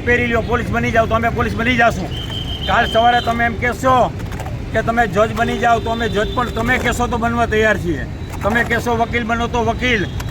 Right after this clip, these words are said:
તમે કહેશો કે તમે અમારા ડ્રાઈવર બનો તો અમે, એ પણ મંજૂર છે. તમે એમ કહેશો કે હાવેને લઈ,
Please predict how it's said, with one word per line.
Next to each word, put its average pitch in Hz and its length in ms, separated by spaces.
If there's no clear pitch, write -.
તમે 233 220
કહેશો 226 520
કે 220 80
તમે 226 200
અમારા 233 300
ડ્રાઈવર 226 380
બનો 240 240
તો 220 100
અમે, 240 200
એ 240 120
પણ 240 180
મંજૂર 233 360
છે. 233 160
તમે 220 200
એમ 233 80
કહેશો 240 320
કે 240 120
હાવેને 226 440
લઈ, 240 340